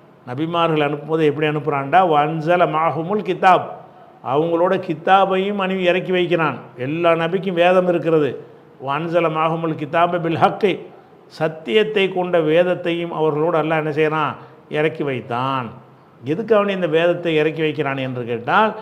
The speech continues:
"லியஹ்கும பைனன் நாசி", மக்கள் மத்தியில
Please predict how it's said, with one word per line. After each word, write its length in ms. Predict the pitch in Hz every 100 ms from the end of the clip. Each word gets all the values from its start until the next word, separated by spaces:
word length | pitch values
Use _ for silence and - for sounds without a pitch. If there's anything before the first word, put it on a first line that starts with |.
| - - - 143
"லியஹ்கும 680 | 143 170 196 196 196 175
பைனன் 440 | 160 175 180 170 156
நாசி", 640 | 147 139 - 226 175 - - - -
மக்கள் 340 | 143 147 - 214
மத்தியில 600 | 185 156 170 160 147